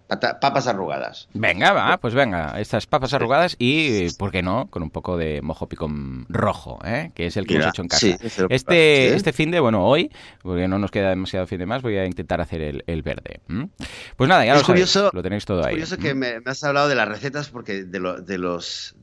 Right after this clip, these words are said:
Speaker 1: de lo que son los artículos, yo, yo presenté, eh, hubi-, yo hubiera destacado un artículo que me parece muy interesante, eh,
Speaker 2: Hmm.
Speaker 1: que es sobre veganismo versus, eh, co-, relacionado con el hambre y la pobreza en el mundo.
Speaker 2: Sí.
Speaker 1: Un tema que además
Speaker 2: Ujú.
Speaker 1: ayer,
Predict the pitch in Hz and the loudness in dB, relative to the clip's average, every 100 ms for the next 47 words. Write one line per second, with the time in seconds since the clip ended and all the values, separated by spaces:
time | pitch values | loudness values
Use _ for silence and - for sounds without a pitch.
0 | 65 _ 73 82 85 104 123 135 98 123 | -20 _ -10 -10 -8 -4 0 0 0 0
1 | 151 113 123 131 113 110 123 131 139 127 | 0 2 4 4 2 -2 -4 -4 -4 -2
2 | 135 131 131 - - - - - - 82 | 0 -2 -4 -14 -18 -20 -20 -20 -8 0
3 | 101 95 92 82 95 104 110 139 156 147 | 4 4 4 4 2 2 4 4 4 2
4 | 135 117 135 147 120 113 135 135 117 101 | 0 2 4 4 2 0 0 -2 -2 -4
5 | 113 113 117 120 104 107 113 110 135 131 | 0 2 2 2 0 2 0 2 2 2
6 | 95 101 95 92 92 104 - 117 113 101 | 2 2 4 2 0 -2 0 2 4 4
7 | 95 123 131 135 131 - 90 104 110 98 | 2 0 2 2 2 -4 -2 0 -2 -8
8 | - 78 - - 64 76 95 98 98 107 | -10 -12 -14 -12 -10 -6 -6 0 2 2
9 | 107 90 98 127 131 151 123 101 95 98 | 2 2 4 4 2 2 0 0 -2 -2
10 | 107 90 92 87 76 - - - 233 98 | -2 -2 -2 -2 -4 -10 -4 2 2 2
11 | 175 156 127 147 160 147 175 | 0 2 4 4 4 4 2